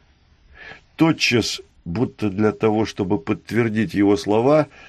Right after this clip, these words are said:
из леса прилетели два болта. Один выбил кусок рамы, а другой врезался в стену, никому не повредив.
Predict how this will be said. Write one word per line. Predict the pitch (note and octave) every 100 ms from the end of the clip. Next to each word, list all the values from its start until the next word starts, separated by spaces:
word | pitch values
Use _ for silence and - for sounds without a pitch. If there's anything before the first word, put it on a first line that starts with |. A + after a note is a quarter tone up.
| - - -
из | - B2+ G2
леса | B2+ D#3 D#3+ - D3+
прилетели | D3 C3+ B2+ B2+ C3 C3+ C3
два | B2+ G2+ A2 B2
болта. | G#2 B2 A#2 - F2+ - _ _ _ _ _ _ - - _
Один | - A2 B2+ B2+
выбил | A2 C3 A#2 A#2+
кусок | - A2+ - B2+ A2
рамы, | A2+ B2 D3+ C3 A2 G#2 -
а | G#2
другой | G#2+ A2+ A#2+ A#2 C3
врезался | G#2+ A#2 A#2 A2 G#2 A2
в | F#2+
стену, | - B2+ A#2+ A2+
никому | G#2+ G2 G#2+ A2
не | G#2+
повредив. | G2+ G2+ G2 G#2 C#2 -